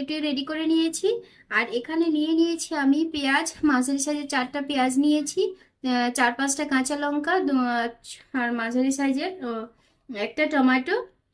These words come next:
আর একটু দু তিন কোয়া রসুন। তো এইগুলো নিয়ে নিয়েছি। আর এখন এর মধ্যে দিয়ে দেবো আমি মাছের ডিম। তো মাছের ডিমটাকে আমি পরিষ্কার করে ধুয়ে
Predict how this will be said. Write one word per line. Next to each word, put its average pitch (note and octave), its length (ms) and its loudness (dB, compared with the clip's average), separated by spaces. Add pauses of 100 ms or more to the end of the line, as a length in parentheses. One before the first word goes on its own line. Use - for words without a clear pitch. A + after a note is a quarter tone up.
(1700)
আর G#3+ 240 -2 (1300)
একটু - 460 -8 (180)
দু C#4+ 160 -2
তিন C#4 220 2
কোয়া C#4 200 2
রসুন। B3 360 2 (440)
তো D4+ 80 0 (240)
এইগুলো D#4 440 0
নিয়ে E4 220 6
নিয়েছি। E4+ 480 -2 (480)
আর A#3+ 260 -2 (220)
এখন C4+ 360 -6 (220)
এর C4 200 2
মধ্যে C#4+ 260 2
দিয়ে C4+ 240 0
দেবো D4 200 -4
আমি C#4 260 4
মাছের C4 460 0
ডিম। C#4+ 240 2
তো D4+ 80 -6
মাছের B3 380 -2
ডিমটাকে C#4+ 420 -2
আমি C4+ 200 0
পরিষ্কার C4+ 440 -4
করে D4 180 -4
ধুয়ে B3+ 440 0